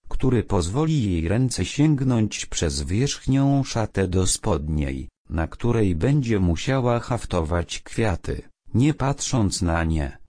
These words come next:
lecz tylko je dotykając. Gdy wymienił wszystkie te warunki, jej serce zamarło, lecz po rozważeniu sprawy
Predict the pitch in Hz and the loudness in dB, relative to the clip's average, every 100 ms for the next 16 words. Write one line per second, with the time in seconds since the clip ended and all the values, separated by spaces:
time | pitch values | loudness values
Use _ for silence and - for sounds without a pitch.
0 | _ 87 85 - - 131 113 - 78 78 | _ -6 -6 -6 -6 -4 -4 -2 -2 0
1 | 82 78 76 67 90 - 69 64 64 58 | 0 0 -4 -4 -6 -6 -6 -6 -6 -8
2 | - - - _ _ _ _ _ _ 87 | -10 -14 -14 _ _ _ _ _ _ -4
3 | 85 85 76 87 113 110 82 85 82 - | 0 0 0 0 2 2 2 0 -2 -6
4 | - - - - 78 - 85 78 76 76 | -6 -6 -6 -4 -4 -2 -2 0 0 0
5 | 110 143 - - 76 - _ - 85 85 | 0 0 -2 -4 -6 -6 _ -8 -2 -2
6 | 80 - 139 - - 123 101 98 98 101 | -2 -2 -2 -2 -2 -2 2 2 2 0
7 | 76 76 65 - _ - 82 82 - 113 | -2 -2 -6 -10 _ -4 -2 -2 0 2
8 | 110 98 101 90 85 76 110 135 95 73 | 2 2 0 0 -2 -2 0 2 2 0
9 | - - 123 80 80 | -4 -4 -4 -4 -4